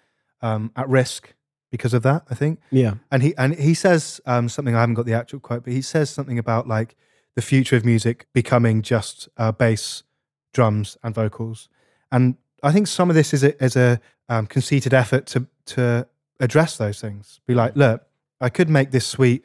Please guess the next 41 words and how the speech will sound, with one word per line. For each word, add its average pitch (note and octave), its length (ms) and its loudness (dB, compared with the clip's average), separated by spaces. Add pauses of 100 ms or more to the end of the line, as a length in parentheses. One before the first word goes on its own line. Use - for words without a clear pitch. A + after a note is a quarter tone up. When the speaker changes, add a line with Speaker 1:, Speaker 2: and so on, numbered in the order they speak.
Speaker 1:
sugary A#2+ 420 0
song, A2 520 -2
but A#2+ 340 2 (260)
this D#3 220 0
has D#3 120 -6
happened. A2 640 -6 (340)
Like, A#2 200 -6 (140)
you B2+ 80 -2
know, G#2+ 120 -2
the, A#2 220 -6
the B2+ 160 -2
vocals C3 400 0
are A#2+ 60 0
in A#2 60 0
the A2+ 40 0
wrong A2 140 -2
spot, B2 400 -2 (100)
but A#2+ 320 -2 (200)
what C#3 240 0
happens C#3 280 0
if A#2+ 80 -6
we C3 80 -4
just, B2 320 -6
like, A#2 320 -6 (220)
embrace B2+ 380 0
it C3+ 80 -10
like A#2+ 160 -6
that?" A#2+ 260 -2 (180)
It, D3+ 240 0 (160)
it's D3+ 220 0
hard C3 380 4
for - 220 -6
me. C3 280 4 (280)
It C3 80 -2
makes C#3 260 0
the B2 100 -4
backing C#3 380 2
vocals A2+ 400 -2 (160)
sound A2+ 280 -6
particularly - 540 -8
bare. A2+ 400 -4